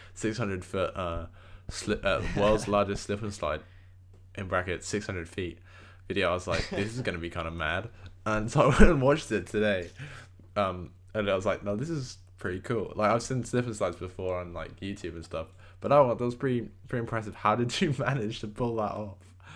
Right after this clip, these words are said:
Speaker 1: Like, that's quite, uh, quite something with that amount of, uh, stuff to pull off a six hundred foot, um,
Speaker 2: No,
Speaker 1: slip
Speaker 2: yeah.
Speaker 1: and slide.
Speaker 2: Thank you, man. It's, it's, uh,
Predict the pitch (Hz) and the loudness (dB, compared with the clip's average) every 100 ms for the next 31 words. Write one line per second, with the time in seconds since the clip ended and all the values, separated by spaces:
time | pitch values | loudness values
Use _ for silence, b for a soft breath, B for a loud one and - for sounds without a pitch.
0 | B B B 101 101 - - 113 - 123 | B B B -6 -6 -6 -8 -8 -4 0
1 | 113 110 110 107 - - - - - - | 2 0 -4 -10 -14 -20 -20 -20 -20 -18
2 | - - 104 107 107 101 90 87 92 85 | -8 -4 -2 -2 -6 -6 -10 -8 -8 -6
3 | 90 87 90 87 87 90 - - - - | -8 -10 -12 -12 -12 -14 -16 -20 -20 -18
4 | - - 90 - 87 - 90 85 90 - | -10 -4 -4 -4 -14 -10 -10 -10 -12 -10
5 | 90 95 90 82 - 92 - - B B | -8 -8 -8 -10 -10 -10 -8 -10 B B
6 | B B B - 85 82 B B B 117 | B B B -10 -10 -10 B B B 2
7 | 113 101 98 101 110 98 107 78 78 95 | 4 4 4 2 4 2 0 -4 0 4
8 | 117 104 98 98 95 - - - - 120 | 4 2 -10 -10 -12 -16 -20 -10 2 2
9 | - - - - - - - - - 127 | 2 -4 -6 -16 -20 -20 -20 -20 -6 -4
10 | 120 - 123 113 110 107 | -2 6 8 8 6 4